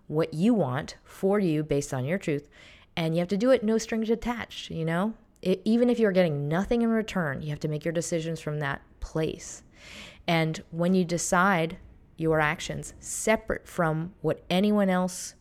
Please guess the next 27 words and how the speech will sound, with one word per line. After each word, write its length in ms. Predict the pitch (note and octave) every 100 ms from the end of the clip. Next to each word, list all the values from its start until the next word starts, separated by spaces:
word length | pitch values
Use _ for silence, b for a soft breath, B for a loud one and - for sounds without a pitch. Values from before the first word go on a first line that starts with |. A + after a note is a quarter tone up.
| b b b -
will 200 | F3 F#3
do, 480 | D#3 E3 C3 F3+ - _ _ _ B B B B B B B _ _ _
just 360 | E3+ F#3+ - -
that 240 | G3+ G3+
simple 400 | - A3 G#3+ G#3+
change 760 | - C4 C4 D#3+ D3 F3+ - - _ _ _ E3
gives 420 | F3 F3+ F#3+ E3
them 240 | E3+ E3+
back 280 | E3 D#3+ E3
their 140 | D#3+ C3
dignity, 720 | B2+ D3 D#3+ G3+ A#3+ D4 - - - _ - B B B _
and 320 | F3 E3+ E3 -
it 100 | F3
gives 300 | G3 F#3 E3+
you 80 | F#3
back 260 | F3+ E3
your 120 | - E3
freedom, 760 | - F#3+ A3 F3+ B2 F3 A3+ - -
and 120 | F3+
it 120 | F3 F3+
also 520 | A3 C4 - G3+ G3+
allows 520 | D#3+ E3 D#3+ F#3 G3
you 80 | F3+
to 100 | E3+
really 640 | D#3+ D#3+ D#3+ D#3+ D#3+ E3 F#3 _ _
embrace 800 | - D#3 D3 D#3 E3+ G3 F#3 -
reality 840 | D#3 D3 C#3 E3 A#3 F3 D3 G3+